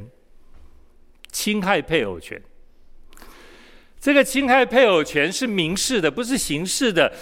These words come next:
你不会被判六个月的有期徒刑，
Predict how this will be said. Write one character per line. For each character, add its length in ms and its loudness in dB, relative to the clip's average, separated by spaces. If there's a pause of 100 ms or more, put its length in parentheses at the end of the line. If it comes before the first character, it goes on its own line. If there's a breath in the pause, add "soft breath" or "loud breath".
(140 loud breath)
你 120 -4
不 200 -4
会 120 6
被 200 2
判 320 -2
六 180 2
个 140 0
月 260 2
的 160 0
有 160 -2
期 220 -6
徒 180 -2
刑， 420 -2